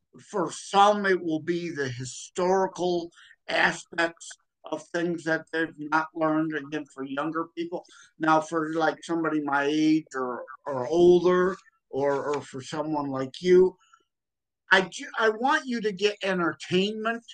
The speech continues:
out of it, and, uh, 'cause things are so serious these days. Uh, there's a chapter in there called Comic Relief, even. So I want people to get a couple things. One being,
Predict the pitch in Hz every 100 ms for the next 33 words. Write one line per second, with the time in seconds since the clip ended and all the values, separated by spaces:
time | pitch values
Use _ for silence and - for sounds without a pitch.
0 | _ _ _ - 214 233 226 220 226 226
1 | _ _ _ _ 185 180 165 160 160 -
2 | _ - - - - - 208 196 - 277
3 | 269 233 208 208 185 - - 175 170 156
4 | 123 123 - 131 123 123 127 120 117 -
5 | _ - - _ - 147 151 143 - 180
6 | 208 190 208 - 240 247 247 233 208 196
7 | 190 185 185 - 175 160 160 - 170 175
8 | 180 170 - 143 139 143 151 143 135 -
9 | 123 113 113 110 _ - - - 175 175
10 | 180 196 208 240 277 269 - 240 208 208
11 | 185 165 175 175 - 156 - 170 175 -
12 | - - 151 117 104 185 _ _ _ _
13 | _ - _ - 170 185 220 214 190 196
14 | 202 196 180